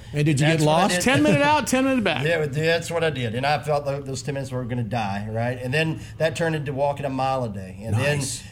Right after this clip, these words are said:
Speaker 2: that turned it, I did that for a few weeks. And I was like, "Man, this is, I can almost do this in twenty minutes," you know?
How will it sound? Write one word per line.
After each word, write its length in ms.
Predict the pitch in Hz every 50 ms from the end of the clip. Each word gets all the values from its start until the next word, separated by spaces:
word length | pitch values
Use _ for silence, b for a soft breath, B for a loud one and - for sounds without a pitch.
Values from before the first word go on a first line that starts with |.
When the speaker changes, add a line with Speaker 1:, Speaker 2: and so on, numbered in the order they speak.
| B B
Speaker 2:
that 240 | 135 151 156 -
turned 220 | - 156 156 151 151
it, 120 | 143 127
I 120 | 143 139 143
did 180 | 139 147 143
that 220 | 147 151 151 135 131
for 100 | 143 131
a 40 | 113
few 160 | 117 123 120
weeks. 240 | 123 117 104 - 143
And 80 | 143
I 40 | 139
was 120 | 135 120 135
like, 160 | 131 120 -
"Man, 240 | 160 165 156 135 135
this 160 | 156 151 -
is, 180 | 139 113 107 110 -
I 80 | 143 156
can 140 | - 147
almost 240 | 139 139 135 123 -
do 100 | 139 165
this 240 | 185 160 147 127 -
in 80 | 120 104
twenty 260 | 110 113 127 120 117
minutes," 320 | 110 110 101 95 - -
you 60 | 113 113
know? 180 | 113 113 120